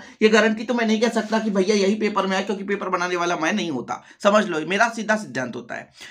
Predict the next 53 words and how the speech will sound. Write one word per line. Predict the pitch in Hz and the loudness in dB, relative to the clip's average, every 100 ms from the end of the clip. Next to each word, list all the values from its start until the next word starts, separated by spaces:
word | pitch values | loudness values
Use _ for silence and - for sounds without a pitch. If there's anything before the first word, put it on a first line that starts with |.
| - - | -14 0
अपोहन | 220 233 254 302 | 0 4 4 4
देखो | 277 269 285 | 2 -2 -2
थोड़ा | 247 254 | 2 2
सा, | 294 | 0
फिर | 294 233 | -6 -4
विद्युत | 214 214 226 | -4 -4 -2
अपोहन | 190 190 180 185 | -2 -2 -4 -4
देखेंगे। | 147 131 131 123 - | -6 -8 -8 -8 -8
इसको | 208 277 | -4 -2
डायग्राम | 233 226 220 247 254 | 0 0 2 2 0
के | 254 | -4
माध्यम | 208 196 202 | -4 -4 -6
से | 208 | -8
समझो। | 208 143 127 127 _ - - - | -10 -10 -10 -14 _ -20 -10 2
क्या | 254 | 4
होता | 269 269 | 6 4
है | 262 | 2
प्यारे | 254 220 | 2 -2
बच्चों, | 220 254 | -4 -4
अपोहन | 254 202 208 240 262 | -4 -4 -2 0 0
का | 247 | 0
मतलब | 226 226 226 | 0 2 0
क्या | 226 | 2
होता | 202 175 175 | 2 2 0
है? | 202 | 0
एक | 220 240 | 0 -2
प्रकार | 240 214 208 | -2 2 2
से | 202 220 - - - - 202 | 0 -2 -4 -10 -20 -14 2
जो | 214 | 4
आपका | 214 240 | 4 2
कोलाइडी | 226 220 196 196 | -2 2 2 2
विलयन | 208 208 202 | -2 -2 -2
होता | 190 185 | 0 2
है | 226 | 2
इसमें | 240 233 | 2 -4
अशुद्धियों | 220 214 170 175 | -6 -6 -8 -6
को | 214 233 | -4 -2
अलग | 170 170 160 | -2 -2 -4
करना | 143 135 | -6 -8
चाहते | 127 127 - | -8 -10 -12
हैं। | 131 - | -14 -2
क्या | 202 | 0
करते | 208 208 220 | 2 0 -2
हैं? | 277 - | -2 -4
अ-, | 196 - | -6 -4
अलग | 165 190 - | -2 0 0
करना | 143 131 | -4 -8
चाहते | 127 127 - | -8 -12 -14
हैं। | 131 - - - - | -18 -20 -20 -4 0
जैसे | 220 269 | 2 2
जो | 220 226 | 4 4
भी | 277 | 6
हम | 240 214 | 6 4